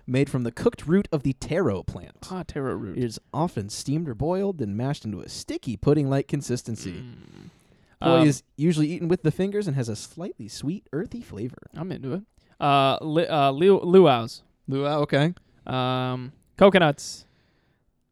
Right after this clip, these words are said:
Speaker 1: I don't know if I wanna give you coconuts.
Speaker 2: Okay, volcanoes.
Speaker 1: I'll take volcanoes.
Speaker 2: Um,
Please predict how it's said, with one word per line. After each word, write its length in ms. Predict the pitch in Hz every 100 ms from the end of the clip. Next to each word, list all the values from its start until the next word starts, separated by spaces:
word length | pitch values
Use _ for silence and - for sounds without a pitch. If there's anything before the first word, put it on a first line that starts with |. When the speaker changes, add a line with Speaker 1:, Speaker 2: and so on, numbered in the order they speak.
| -
Speaker 1:
I 520 | 127 160 156 151 147
don't 160 | 139 127
know 100 | 123
if 100 | 120
I 40 | 120
wanna 180 | 117
give 200 | 107 113 101
you 60 |
coconuts. 580 | - 98 - 95 95 -
Speaker 2:
Okay, 100 | 139
volcanoes. 720 | 170 151 147 196 165 139 -
Speaker 1:
I'll 160 | 139 135
take 200 | 165 165
volcanoes. 640 | 170 151 156 156 156 160 - -
Speaker 2:
Um, 840 | 131 135 131 131 131 131 131 127